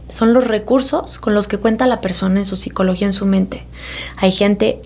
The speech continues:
ultra resiliente que dices, "No puede ser, o sea, no puede ser que ha vivido todo esto", y que lo notas entero, echándole ganas a la vida, este, ¿no? Em, eh,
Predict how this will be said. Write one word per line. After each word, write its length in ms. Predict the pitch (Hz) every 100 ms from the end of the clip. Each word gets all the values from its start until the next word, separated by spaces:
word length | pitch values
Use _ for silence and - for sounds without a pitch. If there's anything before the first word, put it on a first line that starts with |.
| -
ultra 500 | 294 294 277 208 185 -
resiliente 800 | 196 190 196 196 196 185 151
que 100 | -
dices, 300 | 185 180 185 196
"No 120 | 196
puede 160 | 226
ser, 240 | 190 196 196
o 40 |
sea, 160 | - 190
no 140 | 208
puede 140 | 247 226
ser 120 | 220
que 80 | 220
ha 40 |
vivido 200 | 202 208
todo 260 | 208 202 196
esto", 460 | 175 - 175 - - - - - - -
y 80 | 233
que 160 | -
lo 140 | 214 220
notas 500 | 226 226 262 277 - - - -
entero, 380 | 208 202 220 226
echándole 420 | 226 220 226 214
ganas 320 | 202 208 208
a 60 | 196
la 160 | 196
vida, 520 | 196 208 208 202 202 202 - - -
este, 500 | 196 190 - 196 190
¿no? 280 | 190 202 233
Em, 400 | - - 185 180 - - - -
eh, 160 | 175